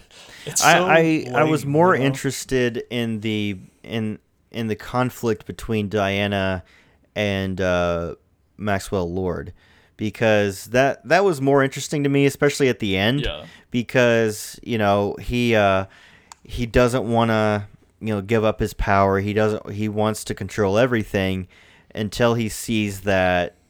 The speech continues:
Speaker 2: it's gonna destroy his own son. And,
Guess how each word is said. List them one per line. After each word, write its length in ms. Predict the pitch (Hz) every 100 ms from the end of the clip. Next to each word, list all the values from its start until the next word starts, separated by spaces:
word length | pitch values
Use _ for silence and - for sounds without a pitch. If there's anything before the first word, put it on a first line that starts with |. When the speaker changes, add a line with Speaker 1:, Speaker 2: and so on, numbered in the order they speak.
| _ -
Speaker 2:
it's 240 | 107 -
gonna 200 | - 104
destroy 500 | 95 98 - - 107
his 220 | 92 90 85
own 180 | 87 82
son. 480 | - 151 92 87 87 - _ _ _
And, 600 | - 104 98 92 87 87